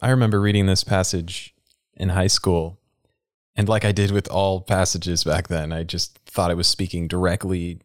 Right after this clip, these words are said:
to my situation, always, you know. And I think it's sometimes true, but not always, or, or I was missing the context. And I remember thinking s-, something like, "Oh,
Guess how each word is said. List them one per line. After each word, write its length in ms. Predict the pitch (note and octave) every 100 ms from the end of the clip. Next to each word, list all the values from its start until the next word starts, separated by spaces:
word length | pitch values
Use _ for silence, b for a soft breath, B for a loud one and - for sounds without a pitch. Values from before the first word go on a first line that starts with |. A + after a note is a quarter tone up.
| _
to 100 | -
my 260 | F#2 B2+ B2+
situation, 840 | - G2 E2 D#2+ C2+ - G#1+ - -
always, 460 | A#2+ - - -
you 80 | C2
know. 180 | C#2+ -
And 100 | G2
I 60 | G2
think 280 | G#2+ F2 - _ _ _ _ _ _ _ _
it's 160 | - - _ _
sometimes 560 | - G2 G#2 G#2 G#2 -
true, 260 | B2 A#2+
but 180 | A2+ G2
not 240 | F#2+ G#2 A2
always, 480 | C3 E2+ C#2 C#2+
or, 200 | - F#2
or 120 | D#2+ F#2+
I 120 | F#2+
was 180 | F#2+ G2+
missing 320 | G2+ G2+ F2+
the 80 | E2
context. 580 | F2+ F2 - D#2+ -
And 80 | G#2+
I 80 | A2
remember 460 | A#2 D3 C3 G#2+ - _ _ _ _ _ _ _ _ _ _ _ _ _ _ _ _ _ -
thinking 420 | - A2+ G2+ F#2
s-, 140 | E2 - -
something 300 | A#2 G#2 F#2
like, 220 | E2+ - -
"Oh, 300 | D3 G2